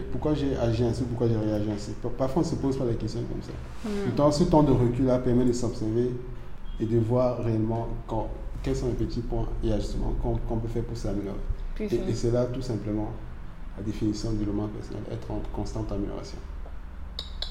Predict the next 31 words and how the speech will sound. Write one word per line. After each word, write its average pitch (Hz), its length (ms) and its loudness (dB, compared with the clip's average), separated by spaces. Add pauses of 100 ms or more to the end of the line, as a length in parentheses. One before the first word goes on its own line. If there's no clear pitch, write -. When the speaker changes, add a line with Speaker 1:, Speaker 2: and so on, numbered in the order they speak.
(160)
Speaker 2:
Magnifique. 185 400 -4 (800)
Vraiment, 196 320 2
euh, 185 280 4 (880)
c'est 185 420 2
quel 220 160 4
beau. 190 420 4 (260)
Est-ce 202 220 4
qu'il 247 260 4
y 240 60 8
a 233 60 8
un 220 40 6
mot 208 280 6 (280)
de 180 80 0
fin ? 185 240 -2 (640)
Speaker 1:
Mot 135 120 0
de - 80 -4
fin ? 233 140 -2
Moi, 117 240 -2
je - 80 -6
pense 185 220 6
que 135 60 2
j'ai, 123 180 6
j'ai 117 120 6
partagé 120 400 4
le 135 60 4
mot 123 180 2
de 131 80 -2
fin. 196 220 2 (160)
Bon. 101 120 0 (640)
Euh, 110 340 2 (180)
bon. 107 120 2